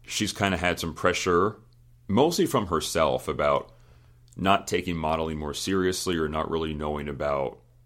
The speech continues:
what kind of work she would want to do if she doesn't want to pursue modeling more seriously. And I think in hearing Taka's words, I think that motivated her to say, "Hey,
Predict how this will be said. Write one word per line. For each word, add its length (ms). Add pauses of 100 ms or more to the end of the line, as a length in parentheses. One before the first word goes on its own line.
what 180
kind 200
of 100
work 260
she 200
would 100
want 300
to 100
do 300
if 200
she 160
doesn't 360
want 240
to 80
pursue 320
modeling 460
more 180
seriously. 760 (920)
And 100
I 60
think 180
in 80
hearing 320
Taka's 420
words, 320
I 40
think 180
that 120
motivated 460
her 160
to 80
say, 200
"Hey, 300